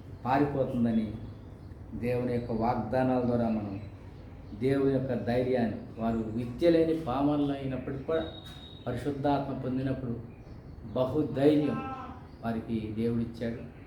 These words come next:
దేవుడు వారి జీవితం అంతా దేవుని కొరకు ఒక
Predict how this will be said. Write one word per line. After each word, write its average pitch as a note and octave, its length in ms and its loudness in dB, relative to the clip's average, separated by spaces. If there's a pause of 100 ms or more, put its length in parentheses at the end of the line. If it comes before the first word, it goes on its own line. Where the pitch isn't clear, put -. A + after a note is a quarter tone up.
(560)
దేవుడు A#2+ 300 4
వారి A2 240 2 (100)
జీవితం C3+ 340 0
అంతా A#2 460 -2 (640)
దేవుని B2 280 0
కొరకు A#2 400 -2 (840)
ఒక A#2 160 -6